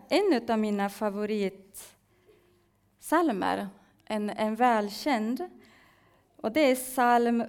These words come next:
hundratrettionio. Herre, du rannsakar mig och känner mig.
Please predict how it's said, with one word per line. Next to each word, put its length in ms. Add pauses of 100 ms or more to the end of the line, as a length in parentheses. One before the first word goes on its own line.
(120)
hundratrettionio. 1400 (2000)
Herre, 580 (1400)
du 400
rannsakar 960
mig 600 (140)
och 140
känner 400
mig. 480